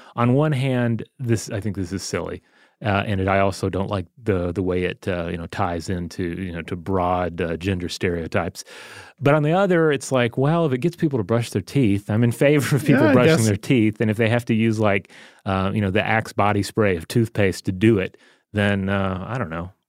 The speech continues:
Speaker 2: I agree. Better to have people brushing their teeth through some kind of weird masculine fantasy than not brushing them at all.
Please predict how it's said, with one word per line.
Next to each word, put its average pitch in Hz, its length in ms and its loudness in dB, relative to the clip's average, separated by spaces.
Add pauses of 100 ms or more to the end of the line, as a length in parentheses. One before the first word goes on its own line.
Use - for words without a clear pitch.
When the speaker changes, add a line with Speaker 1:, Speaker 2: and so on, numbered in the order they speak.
Speaker 2:
I 139 100 4
agree. 127 440 4
Better 127 420 4
to 139 80 4
have 131 200 0
people 113 240 2
brushing 110 420 4
their 104 100 4
teeth 104 320 0
through 107 180 2
some 110 220 2
kind 117 200 4
of 104 80 2
weird 104 280 4
masculine 101 580 2
fantasy 98 520 0
than 95 220 0
not 92 220 -2
brushing 87 340 -2
them 82 140 -2
at 85 80 -6
all. - 380 -10